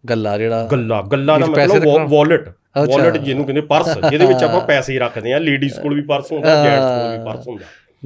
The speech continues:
Speaker 1: ਜੀ।
Speaker 2: ਤੇ ਹੁਣ ਤਾਂ ਚਲੋ ਗੱਲੇ ਨੂੰ ਵਾਲਟ ਕਹਿਣ ਲੱਗ ਗਏ।
Speaker 1: ਹੂੰ।
Speaker 2: ਪਹਿਲਾਂ ਜਦੋਂ ਅਸੀਂ ਛੋਟੇ ਹੁੰਦੇ ਦੁਕਾਨ ਤੇ ਜਾਂਦੇ ਸੀ, ਉਹ ਕਹਿੰਦੇ
Speaker 1: ਹੂੰ।
Speaker 2: ਗੱਲਾ ਖੋਲੋ,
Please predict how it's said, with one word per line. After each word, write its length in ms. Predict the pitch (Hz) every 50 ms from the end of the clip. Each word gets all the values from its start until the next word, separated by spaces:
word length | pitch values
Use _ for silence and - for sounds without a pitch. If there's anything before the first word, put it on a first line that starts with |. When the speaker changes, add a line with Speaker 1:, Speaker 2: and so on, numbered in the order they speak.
| 120 113 104
Speaker 1:
ਜੀ। 160 | 107 107 104
Speaker 2:
ਤੇ 100 | 104 147
ਹੁਣ 200 | 143 143 139 139
ਤਾਂ 180 | 139 147 147 147
ਚਲੋ 220 | 143 135 143 151
ਗੱਲੇ 380 | 143 123 131 120 117 123 127 123
ਨੂੰ 220 | 127 131 123 113
ਵਾਲਟ 340 | 110 107 107 113 139 135 131
ਕਹਿਣ 240 | 110 110 101 120 131
ਲੱਗ 120 | 117 101
ਗਏ। 160 | 101 127 165
Speaker 1:
ਹੂੰ। 540 | 214 147 147 156 147 127 120 117 113 110 113 123
Speaker 2:
ਪਹਿਲਾਂ 260 | 123 120 127 147 147
ਜਦੋਂ 240 | 135 131 135 143 139
ਅਸੀਂ 100 | 143 139
ਛੋਟੇ 280 | 127 131 117 - 139
ਹੁੰਦੇ 200 | 139 135 127 139
ਦੁਕਾਨ 380 | 131 127 117 - 123 117 113 113
ਤੇ 120 | 120 131
ਜਾਂਦੇ 340 | 120 123 117 110 107 113 120
ਸੀ, 240 | 117 - 143 147 151
ਉਹ 160 | - 156 151
ਕਹਿੰਦੇ 180 | 151 139 135 135
Speaker 1:
ਹੂੰ। 80 | 131
Speaker 2:
ਗੱਲਾ 300 | 127 113 113 113 117 113
ਖੋਲੋ, 380 | 117 - 95 92 101 107 95